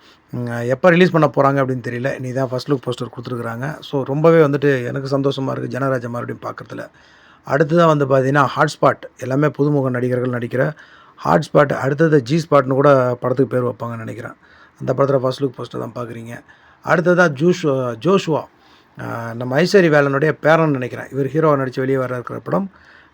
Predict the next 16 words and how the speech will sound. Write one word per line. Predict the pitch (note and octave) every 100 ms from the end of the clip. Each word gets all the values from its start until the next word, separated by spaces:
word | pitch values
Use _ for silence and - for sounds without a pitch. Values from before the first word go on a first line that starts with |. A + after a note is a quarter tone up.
| -
கௌதம் | G#3+ G3+ A#3 F#3
மேனன் | E3 E3+
இந்த | C#3
படத்தை | C3+ B2+ C#3 A#2+ G#2+ G#2+ G2 -
டைரக்ட் | C3+ C3 B2
பண்ணியிருக்கிறார். | B2 A#2 A2 B2
இந்த | B2+ C3
படத்துலேருந்து | C3+ D#3 D3+
ஒரு | B2+
சிங்கிள் | C#3 C3+ B2+
ரிலீஸ் | B2 B2
ஆகுது, | A#2 A#2+ A#2+ -
ஒரு | B2
பாடல் | B2 C3 B2
வெளியே | A#2+ A#2+
வருது. | A2+ A#2+